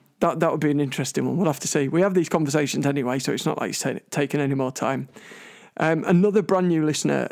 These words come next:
who's a friend of mine who never listened to podcasts before, is, um,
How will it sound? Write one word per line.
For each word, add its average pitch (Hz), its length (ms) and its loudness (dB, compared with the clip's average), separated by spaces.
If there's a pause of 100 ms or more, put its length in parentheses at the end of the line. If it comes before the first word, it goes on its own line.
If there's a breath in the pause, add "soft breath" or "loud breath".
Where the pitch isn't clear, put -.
who's 147 160 2
a 156 60 2
friend 156 240 2
of 143 80 0
mine 143 200 2
who 139 100 0
never 143 200 0
listened 139 220 -4
to - 60 -16
podcasts 143 360 -4
before, 123 400 -4 (640 loud breath)
is, 156 240 0
um, 147 420 2